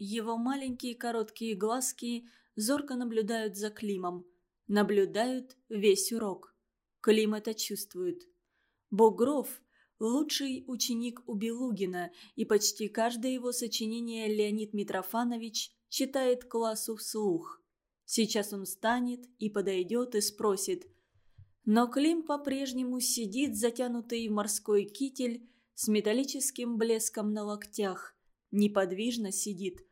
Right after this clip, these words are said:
узкоплечий, тонкий, прямой, как шомпол. Есть же правда на свете.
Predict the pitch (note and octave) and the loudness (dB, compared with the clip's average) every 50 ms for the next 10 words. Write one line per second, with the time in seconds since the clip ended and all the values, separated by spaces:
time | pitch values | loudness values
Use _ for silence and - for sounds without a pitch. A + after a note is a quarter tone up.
0 | _ _ _ - - A3 G#3 - - G#3+ G3 G3+ - F#3+ G3 A3+ B3 A#3+ - - | _ _ _ -4 -2 0 0 0 0 -2 -2 0 0 2 2 2 0 0 -4 -6
1 | - G3 F3+ - - - A3 A#3 B3 A#3+ A#3 - - F#3 F3+ F3+ - A3 G#3+ G#3+ | -6 -6 -8 -8 -4 -2 0 0 0 -2 -4 -4 -4 -6 -6 -4 -2 0 0 2
2 | G#3 G#3 A#3 B3+ C4+ C4 - B3 B3 B3 - - - - C4 A#3+ G#3+ F#3+ F3+ - | 2 2 0 0 -2 -2 -2 -4 -4 -4 -4 -6 -4 0 0 0 0 0 -2 -2
3 | G3 F3+ F3 E3+ E3+ - _ _ _ _ _ _ _ _ _ _ _ _ - G#3+ | -2 -2 -2 -4 -6 -10 _ _ _ _ _ _ _ _ _ _ _ _ -2 0
4 | G#3 G3+ G#3 A#3+ C#4 D4+ C#4+ C4+ B3 B3 C4+ C#4 C#4 - C4+ C4+ C4 B3 A3 G3+ | 2 2 4 4 2 2 0 -2 -4 -6 -8 -8 -8 -6 -4 -2 0 0 0 0
5 | G3+ F3+ G3+ G3 F#3+ G3 G3+ G3+ - - - G3+ F#3+ G#3 G3+ F#3 E3+ F3 - - | -2 -2 -4 -2 -2 -2 -4 -4 -4 -4 -4 -4 -2 0 0 0 0 -2 -4 -8
6 | F3 F3 E3 - | -8 -8 -8 -12